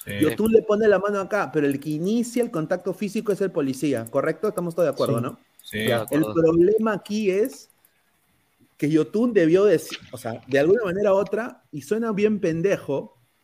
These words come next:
Speaker 2: pero Yotun debió ser pasivo.
Speaker 3: Claro,
Speaker 2: Entonces,
Speaker 3: sí, total.
Speaker 2: Yo-, Yotun debió de
Speaker 3: <laughs>
Speaker 2: ser, o sea, y-, Yotun debió ser un pasivo. O sea, ¿qué, qué pasivo? Hacerse al huevón.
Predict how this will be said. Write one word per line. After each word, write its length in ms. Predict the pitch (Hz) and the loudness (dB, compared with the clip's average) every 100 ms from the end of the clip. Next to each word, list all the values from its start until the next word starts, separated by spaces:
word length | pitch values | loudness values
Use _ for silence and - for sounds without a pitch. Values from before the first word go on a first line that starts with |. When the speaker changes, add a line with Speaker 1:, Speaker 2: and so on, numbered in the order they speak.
| _ _ _ _ _ _ _ | _ _ _ _ _ _ _
Speaker 2:
pero 200 | - 151 | 0 2
Yotun 380 | 156 160 160 220 | 4 2 0 0
debió 280 | 214 190 196 | 4 4 4
ser 260 | 202 208 - | 0 -4 -4
pasivo. 680 | 139 - 202 143 110 95 _ _ | -6 -2 2 4 2 -4 _ _
Speaker 3:
Claro, 300 | 131 127 120 | 4 4 4
Speaker 2:
Entonces, 300 | 113 - - _ | 2 -4 -6 _
Speaker 3:
sí, 300 | - 139 117 - - | 2 2 2 -8 -8
total. 500 | 123 - 127 120 - | -6 2 2 2 -6
Speaker 2:
Yo-, 100 | 170 - | -10 -6
Yotun 380 | 135 165 208 220 | -4 -4 -2 2
debió 220 | 214 208 220 | 6 8 8
de 100 | 403 | 4
Speaker 3:
<laughs> 80 | - | 0
Speaker 2:
ser, 80 | - 440 427 - - _ _ | -6 -10 -10 -14 -20 _ _
o 40 | |
sea, 200 | 160 151 143 | -6 -4 0
y-, 240 | 143 151 | 0 0
Yotun 420 | 147 156 226 226 | 0 -2 0 2
debió 200 | 214 202 | 4 2
ser 180 | 202 208 | 2 0
un 140 | 214 185 | 0 -4
pasivo. 440 | 139 - 202 135 | -6 -4 -2 -2
O 80 | 123 | -2
sea, 200 | 147 143 | -6 -4
¿qué, 100 | 190 | -4
qué 80 | 220 | -4
pasivo? 560 | 190 165 208 127 113 _ _ _ _ _ - | -6 -6 -4 -4 -6 _ _ _ _ _ -12
Hacerse 440 | 143 - 190 226 | -6 -2 0 0
al 80 | 202 | 2
huevón. 540 | 160 160 190 156 139 | 2 2 2 0 -6